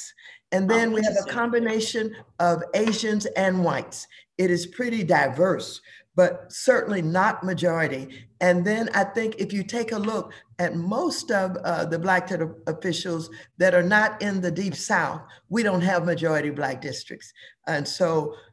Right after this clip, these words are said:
Speaker 1: I think people have to get over the notion that you have to have a Black district to run, but you do have to get known, and you do have to understand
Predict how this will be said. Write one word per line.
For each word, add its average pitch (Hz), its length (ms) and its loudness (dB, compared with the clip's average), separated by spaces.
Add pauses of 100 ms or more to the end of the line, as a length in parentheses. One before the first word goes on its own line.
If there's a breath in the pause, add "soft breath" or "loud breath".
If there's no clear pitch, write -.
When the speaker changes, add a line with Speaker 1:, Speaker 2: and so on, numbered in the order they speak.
(140)
Speaker 1:
I 175 40 4
think 220 340 0
people 214 340 -2
have 190 200 0
to 175 80 -2
get 190 160 -2
over 202 240 0
the 185 100 -4
notion 175 560 -2 (240 loud breath)
that 156 180 0
you 196 60 -2
have 196 200 -2
to 185 100 0
have 185 160 0
a 165 140 -2
Black 170 220 2
district 165 400 -6
to 151 80 -8
run, 139 300 -2 (260 loud breath)
but 180 220 4
you 190 140 0
do 240 260 -4
have 180 440 -2
to 156 100 -18
get - 280 -4
known, 135 500 -6 (340 loud breath)
and 170 120 0
you 170 60 0 (140)
do 226 80 0
have 214 240 0
to 202 200 -6
understand 180 640 4